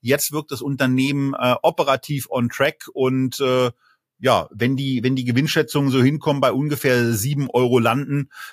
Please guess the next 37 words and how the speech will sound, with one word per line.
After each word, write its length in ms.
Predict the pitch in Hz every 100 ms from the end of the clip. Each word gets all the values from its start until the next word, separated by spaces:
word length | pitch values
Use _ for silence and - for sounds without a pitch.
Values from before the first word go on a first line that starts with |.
| _
äh, 180 | 113 113
ist 240 | - 123 -
das 140 | 123
bei 140 | 107 117
einem, 520 | 123 123 120 120 120
ist 180 | 120 -
das 100 | 113
bei 120 | -
einem 180 | 113 117
Kurs 280 | - 127 127
von 220 | - 117
neunzig, 680 | 110 110 131 127 123 - - _ _
äh, 260 | 110 110 104
ja, 360 | 104 98 92 - _ _ _ _
auf 200 | - -
keinen 300 | - 120 131
Fall 480 | - 123 120 120 - -
zu 140 | - 104
teuer. 400 | 165 190 185 185 - - -
Äh, 80 | 113
muss 220 | 120 143
man 140 | 143 127
dann 240 | 123 110 104
vielleicht 280 | 127 120 120
mal 100 | 120
irgendwann 280 | 135 123
hingucken, 340 | 120 127 131 120
wenn's 180 | 120 -
dann, 200 | 120 113
wenn's 140 | 120
dann 140 | - 113
in 100 | 104
andere 220 | 117 107
Bewertungsrelationen 840 | 101 123 127 120 117 110 123 107
reinläuft. 300 | 104 107 98
Aber 160 | 104 95
hier 320 | 104 117